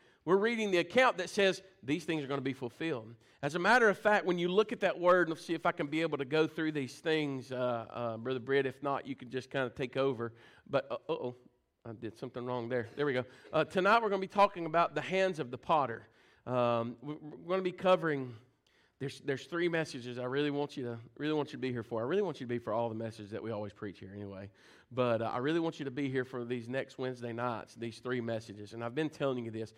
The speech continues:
and, and let me explain why. And, and for everybody that watches it and the D V D and at home and all that stuff, please don't misunderstand me, but there is a hunger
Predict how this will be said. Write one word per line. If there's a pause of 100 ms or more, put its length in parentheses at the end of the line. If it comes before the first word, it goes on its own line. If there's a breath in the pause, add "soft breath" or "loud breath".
(500 loud breath)
and,
and
let
me
explain
why. (220)
And,
and
for
everybody
that
watches
it
and
the
D
V
D
and
at
home
and
all
that
stuff, (460 soft breath)
please
don't
misunderstand
me, (360 soft breath)
but
there
is
a
hunger